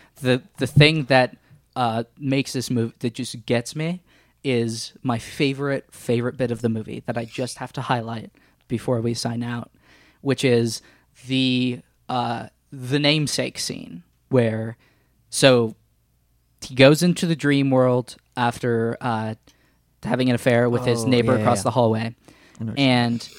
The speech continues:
Speaker 1: he, uh, he's standing in the little theater where the girl in the radiator performs. Um, his head pops off.
Speaker 2: Wait, before you do that,
Speaker 1: Yeah,
Speaker 2: there's,
Speaker 1: yeah.
Speaker 2: like, that tree thing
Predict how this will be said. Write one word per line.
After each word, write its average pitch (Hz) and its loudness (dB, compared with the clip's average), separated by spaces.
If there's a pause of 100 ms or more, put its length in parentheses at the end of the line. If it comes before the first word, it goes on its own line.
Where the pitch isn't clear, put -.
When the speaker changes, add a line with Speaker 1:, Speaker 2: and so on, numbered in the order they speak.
(1000)
Speaker 1:
he, 113 0
uh, 113 -4 (600)
he's - -4
standing 147 0
in 127 -4
the 127 -4
little 135 0
theater 131 2 (140)
where 123 0
the 113 -4
girl 123 -2
in 139 -4
the 135 -2
radiator 117 -4
performs. 117 -8 (540)
Um, 117 -2 (340)
his - -6
head 156 0
pops - 4
off. 208 2
Speaker 2:
Wait, 135 -4 (680)
before 123 4 (380)
you - -6
do 117 4
that, 113 2 (280)
Speaker 1:
Yeah, 127 0 (220)
Speaker 2:
there's, 127 8
Speaker 1:
yeah. 131 2
Speaker 2:
like, 156 4
that 117 4 (680)
tree 139 2
thing 160 4